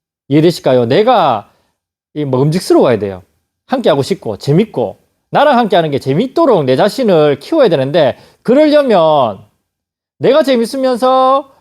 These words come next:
사람들한테도 초청받고 꽂아놓은 보리자루처럼,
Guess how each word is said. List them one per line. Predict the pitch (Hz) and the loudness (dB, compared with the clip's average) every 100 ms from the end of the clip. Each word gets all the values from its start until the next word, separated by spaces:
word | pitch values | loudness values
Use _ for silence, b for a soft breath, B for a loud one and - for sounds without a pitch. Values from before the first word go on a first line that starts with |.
| b | b
사람들한테도 | - 262 262 277 233 220 196 180 185 180 | -6 0 2 2 0 0 0 0 0 -2
초청받고 | 277 240 196 196 - 156 127 101 - b b _ | -4 -4 -4 -4 -2 0 2 0 -6 b b _
꽂아놓은 | 269 277 247 202 156 | 0 2 2 0 0
보리자루처럼, | 151 165 262 233 165 160 147 143 131 | 0 0 2 0 0 0 2 0 -4